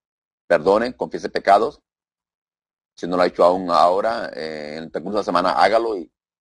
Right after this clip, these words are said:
y la otra semana, pues, ya viene más, más, más descargada, más descargado de pecados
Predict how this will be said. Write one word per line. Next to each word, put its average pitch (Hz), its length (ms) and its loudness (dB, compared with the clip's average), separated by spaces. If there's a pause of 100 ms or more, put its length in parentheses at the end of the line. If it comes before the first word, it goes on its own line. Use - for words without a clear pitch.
(160)
y 80 40 -12
la 85 80 0
otra 95 100 -6
semana, 85 340 -4
pues, 82 140 -6
ya 80 80 -2
viene 82 160 -4
más, 82 260 -4
más, 80 200 -6
más 82 160 -4
descargada, 85 600 0
más 80 200 -8
descargado 85 580 -2 (280)
de 76 140 -16
pecados - 600 -2